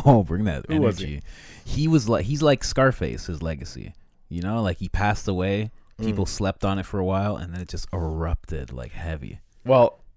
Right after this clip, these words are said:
Speaker 1: And
Speaker 2: yeah. I mean, well on earth, he did win a Nobel Prize. He did. He was, like, recognized as a, as a great civil li-, rights leader. But you're right, there wasn't. Uh,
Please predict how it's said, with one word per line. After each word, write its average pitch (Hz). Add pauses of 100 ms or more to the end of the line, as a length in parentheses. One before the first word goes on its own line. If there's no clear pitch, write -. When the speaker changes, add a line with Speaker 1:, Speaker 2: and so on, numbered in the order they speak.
(140)
Speaker 1:
And 156
Speaker 2:
yeah. 87 (260)
I 120
mean, 156
well 156
on 139
earth, 131
he 123
did 117
win 117
a 113
Nobel 110
Prize. 107
He 101
did. 107
He 101
was, 110
like, 107
recognized 104
as 95
a, 95
as 104
a 101
great 101
civil 101
li-, 101
rights 107
leader. 107
But 101
you're 104
right, 107 (420)
there 104
wasn't. 113
Uh, 113